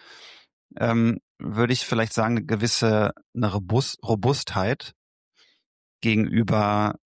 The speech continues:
den Einflüssen, also äußeren und inneren Einflüssen.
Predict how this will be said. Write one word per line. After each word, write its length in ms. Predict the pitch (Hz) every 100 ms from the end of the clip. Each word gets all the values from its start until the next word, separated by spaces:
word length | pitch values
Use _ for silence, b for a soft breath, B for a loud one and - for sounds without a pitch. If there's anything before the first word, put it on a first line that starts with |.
| _ _ _ _ _ _ -
den 160 | 107
Einflüssen, 840 | 98 107 120 - 101 90 90 98 - _ _
also 220 | - 92 -
äußeren 320 | 107 - 98
und 120 | 90
inneren 300 | 104 104 104
Einflüssen. 600 | 80 101 - 90 - -